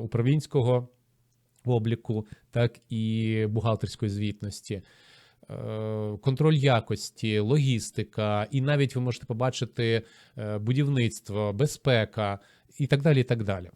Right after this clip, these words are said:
Це все здійснюють організації або окремі фахівці, які, е, збираються у такі проєктні, програмні,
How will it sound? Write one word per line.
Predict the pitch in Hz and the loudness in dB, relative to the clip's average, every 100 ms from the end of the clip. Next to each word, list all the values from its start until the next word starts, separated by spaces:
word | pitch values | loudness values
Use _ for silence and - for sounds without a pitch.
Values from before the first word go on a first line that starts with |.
| _ _ - - _ _ _ | _ _ -20 -20 _ _ _
Це | - 190 | 0 0
все | - 165 | 2 0
здійснюють | 123 147 147 127 113 | 2 0 2 0 0
організації | 117 117 117 131 143 - - 113 | 0 0 0 2 0 -2 -2 0
або | 110 104 | 0 0
окремі | 113 - 113 107 | -2 0 -2 -2
фахівці, | 104 - - - | -4 -8 -10 -4
які, | 147 107 - 120 | -2 -2 -4 -2
е, | 120 - _ - - - 113 101 98 98 98 95 90 | -2 -4 _ -20 -20 -16 -12 -8 -8 -8 -8 -10 -8
збираються | 98 90 120 131 131 123 110 | -6 0 4 6 4 2 -2
у | |
такі | - 104 113 | -6 -6 -6
проєктні, | - 113 113 123 - 104 104 101 95 | -2 0 2 0 -2 -6 -4 -4 -2
програмні, | 104 104 117 117 104 104 | -4 -2 -2 -2 -2 -4